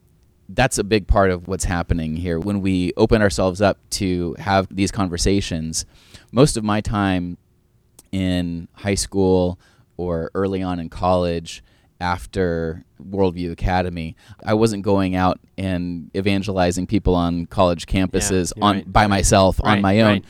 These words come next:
Speaker 2: right.
Speaker 1: I became more of a keyboard warrior. You know,
Speaker 2: <laughs>
Speaker 1: where I tried to have these kinds of conversations with my friends on Facebook and,
Speaker 2: Right,
Speaker 1: and so
Speaker 2: right,
Speaker 1: on.
Speaker 2: right.
Speaker 1: And for me, that was hugely, uh,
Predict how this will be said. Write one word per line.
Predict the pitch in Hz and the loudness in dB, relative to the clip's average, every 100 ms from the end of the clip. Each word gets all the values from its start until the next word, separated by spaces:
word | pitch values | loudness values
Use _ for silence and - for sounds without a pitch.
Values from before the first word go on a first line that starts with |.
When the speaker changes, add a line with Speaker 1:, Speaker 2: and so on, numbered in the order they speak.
| - | -12
Speaker 2:
right. | 117 104 | -6 0
Speaker 1:
I | 120 | 2
became | 120 135 107 | 4 4 4
more | 101 101 98 | 4 6 6
of | 87 | 4
a | 87 | 0
keyboard | - 113 95 95 87 | 2 2 6 6 6
warrior. | 92 90 90 87 - - - | 4 4 2 0 -4 -20 -2
You | 233 - | 0 4
know, | 233 | 2
Speaker 2:
<laughs> | - 240 233 - 220 - | 2 0 0 -2 -4 -4
Speaker 1:
where | - 113 101 - 101 - 95 - | 0 4 6 4 2 -6 -10 -4
I | 110 | -4
tried | 104 127 107 98 | -2 0 0 -2
to | - 107 98 98 | -6 -4 -4 -4
have | 110 101 | -2 0
these | 98 98 | -2 -2
kinds | 113 98 | -2 -2
of | 90 | -2
conversations | 98 92 90 92 90 92 87 90 | -4 -2 -2 -2 -4 -4 -6 -6
with | 85 | -4
my | 87 | -4
friends | - 92 87 | -2 -2 -2
on | 85 85 | -4 -4
Facebook | - 120 113 - 107 101 - | 2 2 2 2 2 2 -2
and, | 85 | -4
Speaker 2:
Right, | 95 92 | -2 -4
Speaker 1:
and | 90 90 | -4 -2
so | - 95 | 0 0
Speaker 2:
right, | |
Speaker 1:
on. | 87 82 - - | 0 -2 -8 -16
Speaker 2:
right. | 104 95 - _ | -12 -12 -16 _
Speaker 1:
And | 120 113 101 98 - | 0 2 0 -8 -2
for | 120 | 4
me, | 110 135 107 90 95 | 6 6 4 -2 -6
that | 92 87 107 104 | -6 0 2 0
was | 101 101 95 90 90 - - _ _ - | 0 0 0 0 -2 -4 -6 _ _ -16
hugely, | - - 117 113 104 101 95 92 87 | -6 2 4 2 0 0 0 0 -2
uh, | 80 78 76 | -2 -6 -10